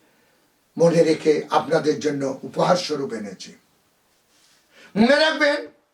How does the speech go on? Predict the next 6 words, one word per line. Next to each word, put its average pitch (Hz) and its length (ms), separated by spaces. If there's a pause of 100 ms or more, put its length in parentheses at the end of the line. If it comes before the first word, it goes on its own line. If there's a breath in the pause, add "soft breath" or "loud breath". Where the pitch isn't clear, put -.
(800)
আমাদের 277 500
যখন 233 340
জন্ম 202 340
হয়, 170 380 (2250)
আমাদের 220 480
যখন 185 500